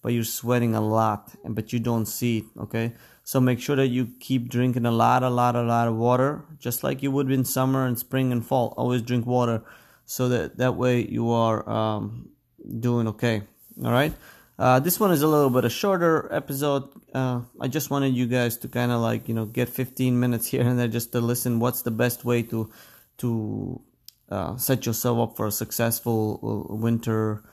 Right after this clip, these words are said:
sessions or training and stuff like that. Also, it helps if you have a training buddy, and that way you know that if he's meeting you or she's meeting you there, whatever,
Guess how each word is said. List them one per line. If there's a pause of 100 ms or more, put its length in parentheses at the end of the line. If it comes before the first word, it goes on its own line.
(260)
sessions
or
training
and
stuff
like
that. (300)
Also,
it
helps
if
you
have
a
training
buddy, (480)
and
that
way
you
know
that
if
he's
meeting
you
or
she's
meeting
you
there,
whatever,